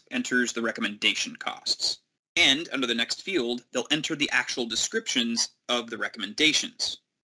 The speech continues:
Now, at this point, the consultant's work is done, they'll have the ability to both save and ultimately submit that form.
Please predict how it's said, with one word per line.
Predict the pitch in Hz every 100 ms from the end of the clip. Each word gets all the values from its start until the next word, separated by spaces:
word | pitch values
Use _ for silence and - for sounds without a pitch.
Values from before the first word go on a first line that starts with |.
| _ -
Now, | 143
at | -
this | 302
point, | - 240 233
the | -
consultant's | 160 151 151 143 135 -
work | 113 110
is | 107
done, | 165 135 92 - _ _ _ -
they'll | 127
have | - 208 233
the | 160
ability | 120 117 117
to | 120 117
both | 110 -
save | - 185 151 123 127 -
and | 262
ultimately | - - 120 113
submit | - - 117 120 123 -
that | 104 -
form. | - 123 92 - -